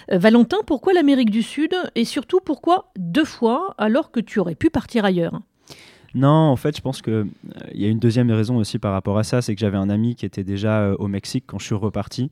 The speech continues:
Speaker 2: Et en fait, c'était aussi l'occasion de repartir entre amis un peu une dernière fois avant la fin de ses études. Et on avait cette possibilité à notre école de faire, euh, un peu d'alternance, un peu partir à l'étranger ou faire les deux. Et je m'étais dit, « Bah tiens, t'as l'occasion pour une dernière fois de faire les deux, bah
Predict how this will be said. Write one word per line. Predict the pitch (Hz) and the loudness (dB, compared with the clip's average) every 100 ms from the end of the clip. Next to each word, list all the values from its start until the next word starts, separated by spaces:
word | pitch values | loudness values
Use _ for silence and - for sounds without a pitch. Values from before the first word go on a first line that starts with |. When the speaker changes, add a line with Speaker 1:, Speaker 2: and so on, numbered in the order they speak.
| _ - - - | _ -20 -12 -2
Speaker 2:
Et | |
en | 104 | 0
fait, | 120 - | 0 0
c'était | 107 | -2
aussi | 101 - 110 | -4 -2 -4
l'occasion | 101 104 101 120 | -2 -2 -2 -2
de | 104 | -2
repartir | 95 101 101 104 - 107 | -2 -2 -4 -4 -4 -4
entre | 107 - | -4 -4
amis | 110 123 | -2 0
un | 117 | -2
peu | 95 117 | -2 0
une | 110 101 | 0 0
dernière | 104 107 110 | 0 0 -2
fois | - 117 117 117 101 | -4 -4 -2 -2 -2
avant | 95 | -4
la | 98 | -4
fin | 98 104 | -4 -6
de | 101 | -6
ses | 101 | -6
études. | 98 - 139 110 _ - _ - | -6 -2 -2 -2 _ -20 _ -6
Et | |
on | 104 | 0
avait | 104 120 | 2 2
cette | 123 - | 0 -2
possibilité | 107 107 101 104 113 | -4 -4 -4 -4 -2
à | 107 | -2
notre | 98 110 | -2 -4
école | 104 113 | -2 -2
de | 101 | -2
faire, | - 113 107 | -2 -2 0
euh, | 95 92 | -2 -2
un | 110 | -4
peu | 120 | -2
d'alternance, | 113 110 113 117 117 117 117 - | -2 -2 -2 -2 0 0 -2 -4
un | 117 | -6
peu | 113 117 117 113 | -2 0 2 0
partir | 110 - 117 | -6 -4 -2
à | |
l'étranger | 110 - 117 120 | -2 -2 -2 -2
ou | 110 | -2
faire | 107 98 | -4 -2
les | 98 | 0
deux. | 113 156 _ - - - | 0 -2 _ -20 -12 -8
Et | |
je | 95 | -6
m'étais | 90 95 | -6 -6
dit, « | 120 | -6
Bah | 90 | -8
tiens, | 87 123 | -6 -8
t'as | 120 95 | -6 -6
l'occasion | 98 113 113 135 127 | -2 0 0 0 -2
pour | 113 | -2
une | 104 | -2
dernière | 104 117 127 - | 0 2 0 -2
fois | 139 123 | -2 -2
de | 104 | -4
faire | - 104 | -6 -4
les | 101 | -4
deux, | 98 139 | -4 -4
bah | 107 85 85 | -4 -6 -8